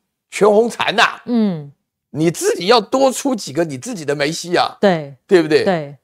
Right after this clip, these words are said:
Speaker 1: 啊，你这种情况下，你自己在国内踢冠军，恒大什么冠军，跑到世界篮球排了一百四十名都排不到，
Speaker 2: <laughs>
Speaker 1: 丢脸要死！你这个讲起来，你自己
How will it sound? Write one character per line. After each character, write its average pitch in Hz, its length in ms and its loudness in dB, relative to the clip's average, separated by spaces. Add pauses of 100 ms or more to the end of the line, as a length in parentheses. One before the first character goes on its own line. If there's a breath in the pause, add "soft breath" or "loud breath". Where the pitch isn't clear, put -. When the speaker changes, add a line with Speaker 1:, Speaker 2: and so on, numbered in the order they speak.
(140)
Speaker 1:
啊， 131 120 -2
你 160 120 -2
这 294 160 0
种 208 160 0
情 190 200 -6
况 202 120 2
下， 190 180 2
你 151 140 -4
自 254 160 -10
己 180 120 -8
在 202 160 -2
国 185 200 -12
内 214 120 0
踢 - 180 -12
冠 190 240 -2
军， 180 180 -8 (160 loud breath)
恒 156 240 -6
大 190 240 0
什 156 120 -10
么 160 160 -4
冠 160 200 -2
军， 160 200 -8 (200 soft breath)
跑 - 140 -4
到 165 80 0
世 175 140 -8
界 175 120 0
篮 151 140 2
球 156 80 -6
排 143 200 -4
了 160 80 -4
一 175 60 -10
百 127 140 -6
四 160 160 -16
十 135 100 -16
名 139 80 -10
都 139 60 -4
排 202 160 -4
不 196 80 -8
到， 131 220 -4 (180)
Speaker 2:
<laughs> - 220 -20
Speaker 1:
丢 277 160 -6
脸 180 180 2
要 202 180 2
死！ 120 220 -12
你 117 100 -14
这 - 120 -6
个 165 100 -4
讲 135 180 -4
起 147 80 -2
来， 131 60 0
你 131 80 -10
自 196 140 -14
己 147 180 -6